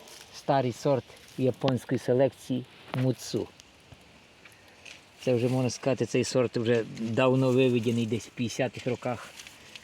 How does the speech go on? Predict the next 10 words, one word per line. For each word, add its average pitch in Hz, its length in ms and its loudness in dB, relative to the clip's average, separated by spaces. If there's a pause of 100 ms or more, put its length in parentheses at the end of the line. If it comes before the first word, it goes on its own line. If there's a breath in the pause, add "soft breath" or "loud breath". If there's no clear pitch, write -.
(140)
минулого 127 520 6
століття, 117 320 0
п'ятдесятих 131 460 2
чи 120 100 -2
тридцятих 117 460 -4
роках 120 300 -4
минулого 120 360 0
століття. 135 500 0 (1900)
Він 135 160 -4
схрещений 139 680 -2